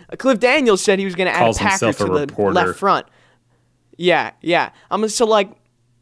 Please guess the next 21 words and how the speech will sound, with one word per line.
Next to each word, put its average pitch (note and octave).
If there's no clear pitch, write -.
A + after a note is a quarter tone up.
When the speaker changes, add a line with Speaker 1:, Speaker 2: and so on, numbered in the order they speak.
Speaker 1:
what C#3+
does F#3+
a F3
packer E3
do? C3
Stuff -
like D3+
that. D#3+
So A#3+
I B3
was G3+
literally, G3
I F#3
was F#3+
doing F#3
that E3+
the D3+
whole F#3+
time, F3
especially F3+
when D3+